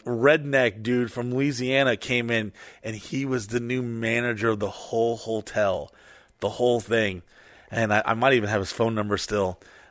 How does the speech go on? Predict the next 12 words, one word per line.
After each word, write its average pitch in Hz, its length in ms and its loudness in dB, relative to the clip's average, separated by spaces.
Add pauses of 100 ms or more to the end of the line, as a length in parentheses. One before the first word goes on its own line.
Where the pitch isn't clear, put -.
Um, 98 440 -4 (520)
he 123 280 0
had 127 260 2
this 120 220 2
whole, 123 280 4
like, 107 280 2
"Hey, 123 460 4 (180)
let 123 100 -6
me 131 80 -2
talk 139 360 4
to 123 80 -6
you." 110 260 4